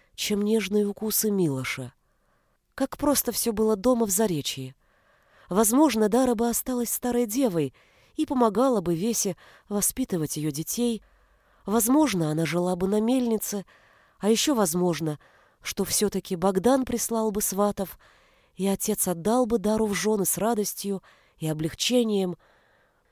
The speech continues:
Веся и девушки из деревни облачили бы её в венчальное платье, и она поклялась бы быть верной и послушной женой. Даре представилось на короткое мгновение,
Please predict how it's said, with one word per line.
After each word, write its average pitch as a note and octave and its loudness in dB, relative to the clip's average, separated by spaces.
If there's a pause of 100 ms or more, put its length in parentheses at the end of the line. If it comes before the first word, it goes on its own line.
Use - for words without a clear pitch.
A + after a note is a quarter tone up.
(120)
Веся G#3+ 4
и G3 4
девушки F#3 0
из F#3 0
деревни G3 4
облачили F3+ -2
бы D#3+ -2
её D#3 -2
в D3 -6
венчальное D#3+ -2
платье, G3+ -2 (640)
и C4+ -2
она C4+ 4
поклялась A#3+ 2
бы D#3+ -2
быть D#3+ -4
верной F#3+ 2
и - -4
послушной D#3 -4
женой. F#3+ 0 (680)
Даре G3+ 4
представилось G3+ 0
на F3+ 0
короткое F#3+ -2
мгновение, G3 0